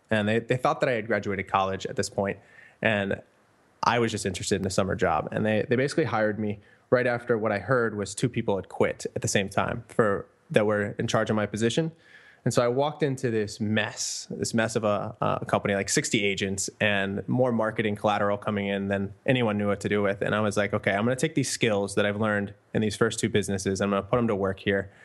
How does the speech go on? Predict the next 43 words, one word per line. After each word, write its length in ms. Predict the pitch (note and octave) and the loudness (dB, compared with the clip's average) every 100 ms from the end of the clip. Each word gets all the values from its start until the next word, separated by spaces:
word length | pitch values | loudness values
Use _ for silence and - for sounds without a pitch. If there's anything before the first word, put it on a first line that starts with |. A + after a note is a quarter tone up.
| - - - - - | -20 -20 -20 -6 0
And 160 | G#2 | 2
who 100 | B2+ | 2
knows 200 | A2+ G#2 | 2 0
what 80 | G#2 | 0
I'm 60 | G2 | 0
gonna 80 | |
do? 80 | F#2 | -2
I'm 60 | G2+ | -2
gonna 100 | G#2 | 0
go 80 | A2 | 0
back 140 | G#2 | -2
to 80 | - | -2
college, 480 | A2+ G#2 G2 F#2+ G2+ | 0 2 0 -2 -2
and 40 | |
I'm 60 | G#2 | 0
gonna 120 | G2+ | 0
party, 400 | - G#2 F#2+ F#2+ | 0 0 0 -4
and 140 | - | -4
I'm 80 | G#2+ | 0
gonna 120 | G#2 | 0
graduate 340 | G#2 G2+ G2+ G2 | 2 0 0 -2
and 80 | |
get 100 | G2 | -2
a 60 | G2 | -2
job 320 | G2 F#2+ F#2+ | 0 0 0
and 240 | G2+ F#2+ - | -2 -4 0
forget 240 | A2 G#2 | 0 2
this, 240 | G2+ - - | 0 -4 -2
these, 220 | G#2+ - | -2 -2
these 200 | - A2 | -2 0
big 180 | A2 G2+ | 0 0
goals 320 | G2+ F#2+ F#2+ | 2 0 0
of 80 | F#2 | -2
big 140 | G2 | -2
money." 320 | G#2+ G2 G2+ G2+ - - - - - - - - | 0 -2 -2 -8 -20 -20 -20 -20 -20 -20 -8 -2
And 680 | G#2+ G#2 G#2 G2+ G2+ - - _ - | 0 2 2 0 -2 -8 -18 _ -8
<sighs> 240 | - C3+ | -4 -2
just 200 | - - | 0 2
so 120 | A2+ | 2
funny 240 | G#2 G#2 F#2+ | 2 0 0
looking 220 | F#2+ G#2+ | 0 0
back. 280 | G#2 G#2 - | 0 -2 -2
And 240 | - A2 | 0 -2